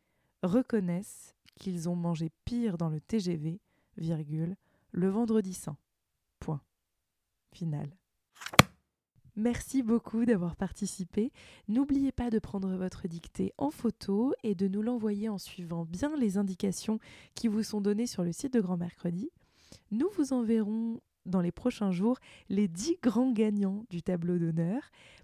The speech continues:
Pour tenter d'en faire partie, c'est très simple, il y a deux critères, un zéro faute bien sûr,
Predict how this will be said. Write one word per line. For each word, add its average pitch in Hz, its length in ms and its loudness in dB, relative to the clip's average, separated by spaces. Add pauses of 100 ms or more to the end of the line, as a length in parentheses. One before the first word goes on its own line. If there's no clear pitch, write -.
Pour - 240 -4
tenter 269 320 2
d'en 226 140 4
faire 208 220 0
partie, 220 360 -2
c'est 226 140 -2
très - 200 -4
simple, 208 320 -4
il 185 60 -4
y 180 80 0
a 175 60 0
deux 233 160 0
critères, 208 560 -4 (340)
un 196 160 2
zéro 233 380 6
faute - 420 -4
bien 160 220 -4
sûr, 165 400 -6